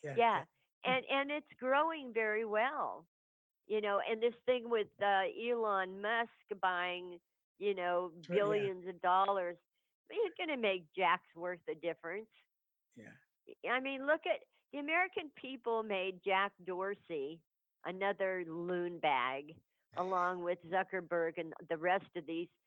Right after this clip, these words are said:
Speaker 2: It,
Speaker 1: Bezos,
Speaker 2: these
Speaker 1: yeah.
Speaker 2: are America haters. So why are you enriching them? Yes,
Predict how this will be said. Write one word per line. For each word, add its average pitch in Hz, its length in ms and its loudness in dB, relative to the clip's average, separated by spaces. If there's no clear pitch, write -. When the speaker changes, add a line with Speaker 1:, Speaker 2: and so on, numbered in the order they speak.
Speaker 2:
It, 233 240 2
Speaker 1:
Bezos, 143 240 -8
Speaker 2:
these 359 200 4
Speaker 1:
yeah. 381 100 2
Speaker 2:
are 370 140 2
America 247 640 2
haters. 226 520 0
So 311 100 -2
why 349 380 2
are 359 100 0
you 302 300 -6
enriching 277 640 -8
them? 170 180 0
Yes, 311 300 2